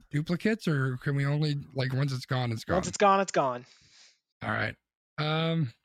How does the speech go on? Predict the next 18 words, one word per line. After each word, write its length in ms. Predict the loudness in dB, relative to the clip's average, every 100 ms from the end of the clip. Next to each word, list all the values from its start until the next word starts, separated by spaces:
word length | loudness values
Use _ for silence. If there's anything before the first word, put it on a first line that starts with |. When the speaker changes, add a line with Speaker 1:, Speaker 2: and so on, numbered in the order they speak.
| _ _ _ _ _ -20 _ _
Speaker 1:
so 100 | -2
what 240 | 2 2 4
is 220 | 2 2
my 580 | 2 2 2 2 2 0 0
number 500 | 0 2 2 2 2
one 420 | 2 2 2 0
thing 580 | 0 -2 0 0 -2 -4 -8 _ _ _ _ _ _ _ _ _ _ _ _ _ _
that 120 | -4
I 720 | -2 0 0 0 0 0 0 -4 -8
would 240 | -6 -4 -2
want 520 | -2 0 -2 -4 -10 -20 -20 _ _ _ _ _ _ _ _ _ _ _ _ _ -4
at 180 | -4 -2
Miller 280 | -2 -2 -2
Park? 320 | -2 -4 -6 -14 _ _ _ _ _ _ -2
You 120 | 2
heard 200 | 2 0
me, 100 | -2
chat. 320 | -2 -4 -4